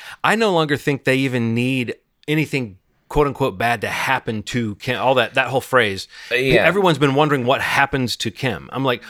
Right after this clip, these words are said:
Speaker 1: "What if we just saw what happens to both of them?" And that's, that feels like, of all the little steps we've been thinking, "Oh, maybe this is it."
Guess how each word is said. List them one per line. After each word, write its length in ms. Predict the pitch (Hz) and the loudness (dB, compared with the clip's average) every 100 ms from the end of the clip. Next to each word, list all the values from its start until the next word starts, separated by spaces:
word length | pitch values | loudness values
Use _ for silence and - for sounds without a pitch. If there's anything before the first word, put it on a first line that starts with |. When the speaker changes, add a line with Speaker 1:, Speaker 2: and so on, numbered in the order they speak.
| - | 0
Speaker 1:
"What 140 | 151 | 2
if 120 | 190 143 | 2 0
we 100 | 131 | -2
just 220 | 143 - | -2 0
saw 160 | 147 151 | 2 4
what 180 | 120 | 0
happens 440 | - 120 - 113 - | 0 -2 -2 -8 -6
to 80 | 104 | -2
both 240 | 117 123 | 0 0
of 120 | 92 | -2
them?" 180 | 80 65 _ - - - | -12 -16 _ -20 -20 -10
And 160 | 113 117 | -2 0
that's, 300 | 131 - - - - - 107 | 0 -2 -12 -12 -20 -18 -6
that 260 | 123 147 | 2 2
feels 360 | - 180 180 123 | 2 2 2 4
like, 180 | 120 110 | 0 2
of 100 | 120 | 4
all 140 | 139 | 4
the 100 | 175 | 4
little 200 | 156 151 | 2 2
steps 400 | 127 - 156 - | 0 0 0 0
we've 120 | 131 117 | -8 -4
been 120 | 117 | -4
thinking, 340 | 147 139 113 | -2 -2 -4
"Oh, 140 | 110 208 | -2 0
maybe 220 | 240 208 | 0 0
this 200 | 208 - | -2 -2
is 120 | 135 | -2
it." 240 | 98 - | -2 -4